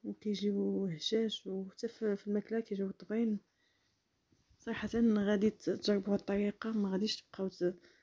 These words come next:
تستغناو عليهم ان شاء الله. المهم هذا هو الفيديو ديالي، كنتمنى انه يعجبكم. كما كتشوفوا ها هما كيجيو زوينين، وهذه الاخرانيه باقا سخونه.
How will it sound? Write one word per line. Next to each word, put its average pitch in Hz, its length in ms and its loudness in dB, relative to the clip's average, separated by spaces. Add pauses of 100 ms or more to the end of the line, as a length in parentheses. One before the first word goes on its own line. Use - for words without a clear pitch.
(640)
تستغناو 190 460 -2
عليهم 180 200 2
ان 180 180 -2
شاء 170 180 -8
الله. 175 220 -6 (600)
المهم 202 400 2 (240)
هذا 208 120 0
هو 196 140 2
الفيديو 185 400 0
ديالي، 180 540 0
كنتمنى 185 520 -2
انه 180 260 0
يعجبكم. 185 520 -2 (880)
كما 196 180 -4
كتشوفوا 185 560 -6
ها 190 360 2
هما 180 180 2
كيجيو 180 460 -2
زوينين، 185 680 0 (760)
وهذه 180 360 -2
الاخرانيه 190 880 0 (640)
باقا 175 220 -12
سخونه. 196 680 0